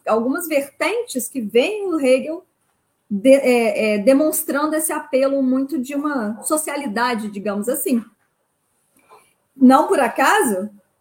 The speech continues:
essa noção do espírito, ela também vai resguardar, em vários momentos da fenomenologia do espírito, uma noção de comunidade, por exemplo, de um todo social.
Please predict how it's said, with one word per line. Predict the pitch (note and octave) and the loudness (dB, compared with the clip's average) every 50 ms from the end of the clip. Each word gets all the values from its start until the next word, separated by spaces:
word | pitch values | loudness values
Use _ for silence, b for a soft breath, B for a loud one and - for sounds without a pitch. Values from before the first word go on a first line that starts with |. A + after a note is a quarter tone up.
| _ _ _ _ - | _ _ _ _ -6
essa | G3+ G3+ G3+ G#3+ - C#4+ | -4 -2 -2 -2 0 2
noção | C4+ C4+ C4 C4+ - C#4+ C#4 C4+ | 4 4 4 4 2 -2 -4 -4
do | B3+ | -4
espírito, | C4+ C4 - - - C4+ C4 B3+ D#4 - - | -4 -6 -6 -8 -8 -8 -8 -8 -8 -8 -6
ela | C#4+ D4+ D4+ | -4 -4 -4
também | D4+ E4+ D#4 D#4 D#4 | -4 -4 -4 -4 -4
vai | C#4+ D#4 D#4 | -4 -2 -2
resguardar, | D#4 D4 D4 C4+ B3 C4+ B3 G#3+ G#3+ G3+ A3+ A#3 C#4+ F4 F#4 E4 | -2 -2 -2 -2 -2 -2 -2 -2 -2 -2 -2 -2 -2 -2 -4 -2
em | C#4 B3+ A3 | 0 0 2
vários | G#3+ B3 C#4+ D#4+ - G4 F4 | 2 2 2 2 2 -2 -2
momentos | E4 D4+ C4+ C4+ C#4 C4+ | -2 0 0 0 0 0
da | C#4 C4+ | -2 -4
fenomenologia | - C4 B3 B3 A#3+ A#3+ G#3+ A3+ A3+ | -4 -2 -2 0 0 0 0 -2 -4
do | G#3+ | -4
espírito, | - - - - D4 F4+ G4+ F#4+ B3+ G#3 - A#3 | -4 -10 -8 -4 0 0 0 0 -2 -2 -2 -2
uma | A#3 B3 C4+ | 0 0 -2
noção | C#4+ D4 C#4+ C#4 C#4 - D4+ D#4 | -2 -2 -2 -2 -4 -4 -6 -8
de | C#4+ | -6
comunidade, | - D#4+ D#4 D#4+ D#4+ F4 C4+ C#4+ D4+ C#4+ B3+ A3+ G#3+ - - | -4 -2 -2 -2 -2 -2 0 0 2 2 2 0 -2 -4 -6
por | A#3 G#3 | -4 -4
exemplo, | G#3 G3+ G#3 G#3 F#3+ G3+ - G#3 G#3+ | -4 -4 -2 -4 -6 -4 -4 -4 -2
de | G#3 B3 | 2 4
um | B3+ C4 C4+ | 4 4 2
todo | C4+ - E4 F4 F4 E4+ | 2 0 0 0 0 -2
social. | F4 E4+ C#4+ - - - G3+ F#3 F3+ F3+ - _ | -2 -6 -6 -6 -6 -8 -10 -10 -10 -12 -16 _